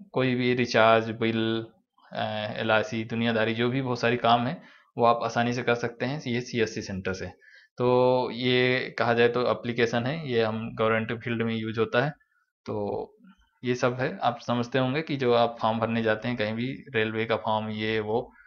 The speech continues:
सब जो है वो गवर्नमेंट फील्ड में आता है। तो गवर्नमेंट भी बहुत ज़्यादा ये कंप्यूटर यूज़ करती है। फिर आगे बढ़ते हैं तो आगे आता है बैंकिंग। बैंकिंग में देखिए यहाँ पे एक एटीएम दिया हुआ है,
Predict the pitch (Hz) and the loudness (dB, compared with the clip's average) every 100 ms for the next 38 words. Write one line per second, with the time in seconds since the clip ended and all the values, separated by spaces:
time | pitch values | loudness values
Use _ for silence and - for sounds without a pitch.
0 | _ _ - 131 131 120 127 143 123 151 | _ _ 0 0 2 0 0 0 0 -2
1 | - - - 123 117 117 113 - 113 107 | -6 -18 -6 2 2 2 0 -2 -2 0
2 | 101 98 101 98 - _ - 117 117 117 | -2 -2 -4 -8 -14 _ -4 0 2 2
3 | 131 135 139 170 127 117 117 110 113 127 | 0 0 -2 -2 0 2 4 4 4 2
4 | 139 110 110 104 131 113 - 110 - 104 | -2 -6 -4 -2 -2 -2 -2 -4 -4 -10
5 | 110 - _ _ _ _ _ - _ _ | -10 -18 _ _ _ _ _ -20 _ _
6 | 135 135 135 131 - 135 143 - _ _ | 4 4 4 2 0 -2 -4 -10 _ _
7 | - - _ _ _ _ 127 113 110 131 | -20 -20 _ _ _ _ -4 0 2 4
8 | 143 135 135 113 104 95 92 - - - | 4 4 2 2 0 -6 -8 -10 -20 -20
9 | - _ 131 127 156 151 147 143 143 135 | -20 _ 0 0 0 0 0 0 0 0
10 | 139 139 131 123 117 123 123 117 120 117 | 0 0 0 -2 -2 0 0 2 2 2
11 | 123 147 | -2 -6